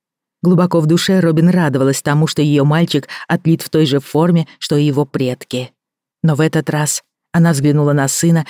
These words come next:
и увидела замкнутое лицо Джона. «Что случилось, Джон? Почему у тебя появились от меня секреты?» А вот и Дейзи.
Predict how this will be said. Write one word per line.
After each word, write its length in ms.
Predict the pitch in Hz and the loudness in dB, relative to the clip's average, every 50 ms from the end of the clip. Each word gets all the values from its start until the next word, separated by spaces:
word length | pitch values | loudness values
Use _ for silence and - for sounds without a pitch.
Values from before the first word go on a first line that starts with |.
| - - _ _ | -10 -20 _ _
и 60 | - 175 | 0 2
увидела 400 | 165 165 202 165 160 165 170 160 | 2 2 2 2 2 2 2 2
замкнутое 600 | 131 156 160 160 160 - 147 151 151 - 147 143 | 0 0 0 0 0 0 0 -2 0 0 0 2
лицо 320 | 151 151 147 - - 143 | 2 0 0 0 -2 -2
Джона. 580 | 147 135 127 120 135 131 123 120 123 120 117 - _ _ _ _ _ _ _ _ _ _ - | -2 -2 -4 -4 -4 -4 -4 -4 -4 -6 -8 -12 _ _ _ _ _ _ _ _ _ _ -12
«Что 140 | - - 143 | -8 -6 -6
случилось, 520 | - - 151 139 - - 143 131 127 123 | -4 -4 -6 -4 -4 -4 -4 -4 -6 -8
Джон? 340 | - - 139 135 135 135 135 _ _ _ _ _ - _ | -8 -8 -6 -4 -4 -6 -8 _ _ _ _ _ -20 _
Почему 380 | - - 175 - - 151 151 170 | -6 -6 -4 -2 0 2 2 2
у 60 | 185 | 2
тебя 240 | 175 - 160 165 170 | 2 0 0 -2 -2
появились 580 | - - 160 160 151 139 156 165 170 175 - 180 | 0 0 0 0 2 2 0 0 0 0 0 -2
от 120 | 165 - | -2 -2
меня 260 | - 160 151 151 151 | -2 -2 0 0 -2
секреты?» 640 | - - - - - 175 143 120 123 131 - 120 120 120 - _ _ _ _ _ _ _ _ _ _ _ _ _ _ _ _ _ _ - - - - - | -4 -4 -6 -6 -6 -6 -6 -8 -10 -12 -14 -14 -14 -16 -18 _ _ _ _ _ _ _ _ _ _ _ _ _ _ _ _ _ _ -20 -20 -16 -8 -4
А 80 | 196 | -2
вот 160 | 196 226 - 220 | 0 0 2 2
и 60 | 208 | 2
Дейзи. 480 | 170 160 165 156 151 139 147 151 143 | 2 4 2 2 2 0 -2 -6 -8